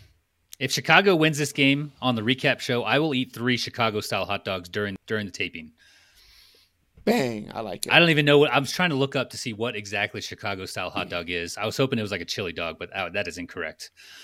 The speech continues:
Speaker 2: No,
Speaker 1: Looks like
Speaker 2: it's
Speaker 1: there's
Speaker 2: got,
Speaker 1: some
Speaker 2: like,
Speaker 1: vegetables and
Speaker 2: relish, full
Speaker 1: stuff.
Speaker 2: pickles, full tomato slices, everything. It's
Speaker 1: Yeah.
Speaker 2: actually pretty tasty, man.
Speaker 1: We'll find
Speaker 2: Um,
Speaker 1: out.
Speaker 2: it's
Speaker 1: We'll find
Speaker 2: actually
Speaker 1: out on the
Speaker 2: pretty
Speaker 1: recap.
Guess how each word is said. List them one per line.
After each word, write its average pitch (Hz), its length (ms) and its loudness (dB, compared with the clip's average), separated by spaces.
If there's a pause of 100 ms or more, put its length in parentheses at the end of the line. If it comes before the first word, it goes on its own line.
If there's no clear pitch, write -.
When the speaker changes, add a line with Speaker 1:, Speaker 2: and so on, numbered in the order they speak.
(140)
Speaker 2:
No, 135 260 -2
Speaker 1:
Looks 113 120 2
like 117 60 4
Speaker 2:
it's - 80 -4
Speaker 1:
there's 196 100 2
Speaker 2:
got, 175 60 8
Speaker 1:
some 160 80 6
Speaker 2:
like, 143 100 8
Speaker 1:
vegetables 107 180 2
and 135 140 6
Speaker 2:
relish, 139 320 2
full 139 220 6
Speaker 1:
stuff. - 80 -6
Speaker 2:
pickles, 131 800 4
full 135 260 2
tomato 120 480 2
slices, 110 720 -2
everything. 120 340 -8
It's 135 160 -6
Speaker 1:
Yeah. 147 60 6
Speaker 2:
actually - 260 -2
pretty - 260 -14
tasty, - 500 -8
man. 85 280 -12 (540)
Speaker 1:
We'll 110 180 -4
find 98 160 -2
Speaker 2:
Um, 113 80 0
Speaker 1:
out. 110 100 -2 (200)
Speaker 2:
it's - 160 -12
Speaker 1:
We'll 123 180 -2
find 110 300 -2
Speaker 2:
actually - 40 4
Speaker 1:
out 107 180 -2 (140)
on 98 120 -6
the 104 60 -6
Speaker 2:
pretty 120 240 0
Speaker 1:
recap. 98 160 2